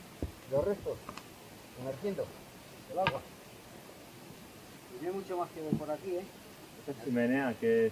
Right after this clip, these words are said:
Speaker 2: sería cocer, para cocer ladrillos o
Speaker 1: Pues yo creo que fuera para fundir cosas de, de, de plata y todo eso, no lo sé.
Speaker 2: A lo mejor la han reutilizado,
Speaker 1: ¿Vale?
Speaker 2: pero, no, no sé. Una pila.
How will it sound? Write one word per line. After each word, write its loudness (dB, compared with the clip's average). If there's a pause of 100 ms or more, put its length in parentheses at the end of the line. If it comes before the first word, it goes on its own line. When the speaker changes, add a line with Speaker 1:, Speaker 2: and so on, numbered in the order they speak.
Speaker 2:
sería 2
cocer, 0 (120)
para 4
cocer 4
ladrillos 2 (140)
o 0 (280)
Speaker 1:
Pues 2 (880)
yo 0
creo 6
que 6
fuera 10
para 6
fundir 2
cosas 2
de, 8
de, 2
de 2
plata 6
y 4
todo 8
eso, 4 (200)
no 6
lo 6
sé. 2 (100)
Speaker 2:
A -6
lo -2
mejor -4
la 2
han 2
reutilizado, -2
Speaker 1:
¿Vale? 4
Speaker 2:
pero, -2 (680)
no, -4
no -4
sé. - (180)
Una -14
pila. -12